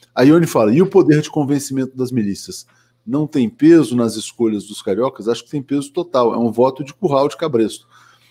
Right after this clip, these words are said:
Cadu fala, "Marcelo, aqui em São Paulo votamos no Dudu Bozo e no Major Olímpio, não foi só um problema do Rio de Janeiro." Votamos, na verdade, paulistas, né? Não nós.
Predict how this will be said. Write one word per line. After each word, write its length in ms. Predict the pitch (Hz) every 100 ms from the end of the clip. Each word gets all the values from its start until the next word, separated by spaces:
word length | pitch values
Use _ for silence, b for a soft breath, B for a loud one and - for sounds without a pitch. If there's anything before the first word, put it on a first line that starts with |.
| b _
Cadu 240 | - 151 190
fala, 320 | - 131 101
"Marcelo, 420 | 120 131 - 165
aqui 160 | 127 180
em 60 |
São 200 | 170 160
Paulo 280 | 127 143 160
votamos 560 | 147 156 160 165 165 135
no 120 | 160
Dudu 380 | 147 180 143 190
Bozo 400 | 131 131 151 156
e 40 |
no 100 | 160
Major 320 | 156 127 147
Olímpio, 340 | 160 131 120 101
não 120 | 101
foi 180 | - 127
só 180 | 123 143
um 60 |
problema 440 | 139 139 117 131 139 b b b b b -
do 80 | 127
Rio 140 | 160
de 80 | 160
Janeiro." 340 | 170 117 95
Votamos, 380 | - 131 190 208
na 80 | 196
verdade, 340 | 170 127 156
paulistas, 640 | 156 - 160 135 120 - 98
né? 140 | 120
Não 160 | 113 131
nós. 380 | 107 95 -